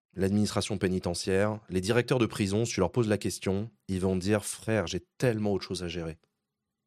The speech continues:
comme problème, mais des vrais problèmes, hein, que ces histoires de vote, euh, je vais pas te mentir, ça passe un peu à la trappe chaque année. »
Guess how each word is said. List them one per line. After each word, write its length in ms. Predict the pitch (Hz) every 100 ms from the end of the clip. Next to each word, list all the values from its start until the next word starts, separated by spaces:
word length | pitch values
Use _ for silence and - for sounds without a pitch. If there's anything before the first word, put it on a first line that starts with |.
| _ _ -
comme 200 | 87 80
problème, 480 | - 95 90 76 73 _
mais 140 | - 90
des 160 | 82
vrais 180 | 82 139
problèmes, 380 | - 117 85 73
hein, 80 | 85 _ _ _ _ _ _ _ _ _ -
que 100 | 82
ces 200 | - 82
histoires 280 | - 113 87
de 100 | 78
vote, 480 | 76 107 - - _ _ _ _ _ _ _ _ _ _ _ _ -
euh, 100 | 78
je 80 | 76
vais 60 |
pas 120 | 78 101
te 120 | 98
mentir, 240 | 92 117
ça 120 | -
passe 180 | 82 85
un 60 | 92
peu 120 | 113
à 40 |
la 80 | 95
trappe 200 | 90 90
chaque 180 | - 85
année. » 240 | 82 76